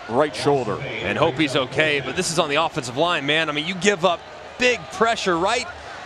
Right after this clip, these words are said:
Speaker 2: in the inside gap to Brian Branch, and then obviously Harris is there to clean it up. As you can see, Rogers grabbing at the right shoulder. That is obviously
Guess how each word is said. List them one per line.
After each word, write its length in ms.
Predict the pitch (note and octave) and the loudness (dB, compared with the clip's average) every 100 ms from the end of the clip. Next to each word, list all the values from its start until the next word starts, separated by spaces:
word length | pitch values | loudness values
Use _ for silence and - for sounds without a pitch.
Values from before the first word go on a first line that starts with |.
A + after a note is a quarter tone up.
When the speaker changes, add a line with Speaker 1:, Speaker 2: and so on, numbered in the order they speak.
| - - - | -14 -12 -2
Speaker 2:
in 120 | F3 | 2
the 180 | F3+ F#3+ | 2 2
inside 480 | A#3 - A3+ G3 D3 | 0 2 2 0 0
gap 300 | B2+ G#3 F3+ - - - - - - - - | 2 2 0 -6 -10 -10 -12 -12 -12 -10 -4
to 60 | C#3+ | 0
Brian 400 | D#3 G3+ F#3+ D#3 | 2 2 0 0
Branch, 600 | D#3 G3 D3 - - - | 2 2 0 -4 -8 -2
and 140 | D3+ | 2
then 200 | F3 F#3+ | 2 0
obviously 540 | D#3+ F#3+ F#3+ E3+ - D3 | 0 0 2 -2 0 2
Harris 420 | D#3+ G#3 F#3 - | 2 2 0 -4
is 80 | C#3 | 0
there 180 | F3+ E3+ | 2 2
to 80 | |
clean 300 | C#3+ F3+ F#3+ | -2 -2 0
it 100 | E3 | 2
up. 240 | E3+ F3 D3 - - - - - - | 2 2 -2 -8 -10 -10 -10 -10 -8
As 100 | B2 | -6
you 60 | D3+ | -2
can 140 | D3 | 0
see, 300 | - F#3 F3+ C3+ - - - - C3+ | 0 0 -2 -6 -14 -14 -14 -10 -2
Rogers 600 | E3 F3 D3+ C#3 A#2+ - - - - - | 0 0 0 -2 -2 -8 -12 -14 -12 -4
grabbing 420 | D#3 F#3+ F#3+ E3+ | 0 0 0 -2
at 140 | D#3 | -2
the 80 | C#3 | -2
right 360 | B2 D#3+ E3+ C#3 | 0 0 0 -4
shoulder. 560 | - E3 D#3+ B2+ A2+ | 0 2 2 0 0
That 200 | B2 D3 | 0 0
is 100 | C3+ | 0
obviously 400 | C#3 C#3+ C#3 B2+ | 0 -2 -6 -10